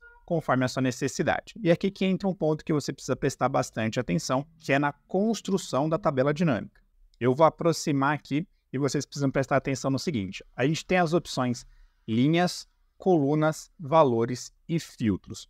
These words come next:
O filtro a gente vai criar de uma outra forma muito mais interessante e bem melhor quando a gente fala numa questão visual também, tá? Então vamos lá. O que que a gente tem aqui? A gente vai ter que jogar aqui então estes cabeçalhos, estes dados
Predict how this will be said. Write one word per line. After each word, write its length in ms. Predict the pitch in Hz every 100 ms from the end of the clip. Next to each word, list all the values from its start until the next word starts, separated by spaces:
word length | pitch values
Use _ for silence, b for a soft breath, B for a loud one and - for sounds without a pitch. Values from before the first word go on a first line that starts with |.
| -
O 140 | 214
filtro 640 | - - 196 208 196 196 107
a 100 | 120
gente 240 | 160 -
vai 160 | 147 156
criar 260 | 151 139
de 120 | 147
uma 220 | 165 151 123
outra 500 | 131 185 190 - 151
forma 380 | - 127 139
muito 520 | 120 139 196 214 - 160
mais 300 | 135 135 139
interessante 720 | 131 139 147 - 113 120 - _ _ -
e 80 | 127
bem 340 | 117 127 165
melhor 420 | 170 160 117 107
quando 160 | - 127
a 20 |
gente 180 | 127 -
fala 160 | 117 110
numa 160 | 113
questão 320 | - 120 110
visual 380 | 113 113 117 107
também, 500 | - 127 139 101 - -
tá? 180 | 127 - _ -
Então 160 | 170
vamos 200 | 156 185
lá. 120 | 139 92
O 200 | _ -
que 80 |
que 120 | 202 185
a 20 |
gente 220 | 180 -
tem 160 | 170 170
aqui? 260 | 165 - - -
A 60 | 131
gente 220 | 160 196
vai 100 | 180
ter 160 | 180
que 100 | 165
jogar 300 | 156 165 147
aqui 220 | 147 - 151
então 360 | 139 101 98 - _ -
estes 540 | 170 196 196 - 143 -
cabeçalhos, 760 | 120 120 143 - 110 120 127 -
estes 420 | 151 - 170 143
dados 540 | 123 113 117 127 -